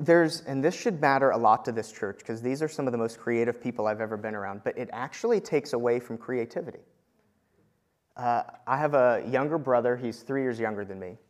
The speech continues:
and he's just a little bit weird. Uh, he, for the, for the beginning of his life,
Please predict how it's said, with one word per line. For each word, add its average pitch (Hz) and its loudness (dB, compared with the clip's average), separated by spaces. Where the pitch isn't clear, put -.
and 117 -12
he's 151 -10
just - -14
a 95 -8
little 104 -8
bit 113 -8
weird. 87 -14
Uh, 120 6
he, 156 12
for 143 6
the, 127 10
for 131 6
the 120 6
beginning 135 4
of 160 4
his 143 2
life, 107 4